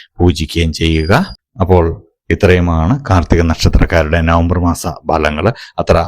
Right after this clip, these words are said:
നല്ലതല്ലെങ്കിലും പ്രാർത്ഥനയോടെ മുന്നോട്ട് പോയി കഴിഞ്ഞാൽ എല്ലാ കാര്യങ്ങളും നിങ്ങൾക്കൊരു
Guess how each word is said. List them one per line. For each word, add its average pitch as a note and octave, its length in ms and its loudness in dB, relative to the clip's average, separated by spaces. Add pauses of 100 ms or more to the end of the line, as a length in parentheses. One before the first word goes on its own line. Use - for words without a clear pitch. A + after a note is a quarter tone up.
നല്ലതല്ലെങ്കിലും E2+ 880 0
പ്രാർത്ഥനയോടെ E2+ 600 0
മുന്നോട്ട് E2+ 400 -4
പോയി E2 220 2
കഴിഞ്ഞാൽ F2 340 -2 (240)
എല്ലാ A2 340 4 (640)
കാര്യങ്ങളും F#2+ 540 2
നിങ്ങൾക്കൊരു F2+ 520 2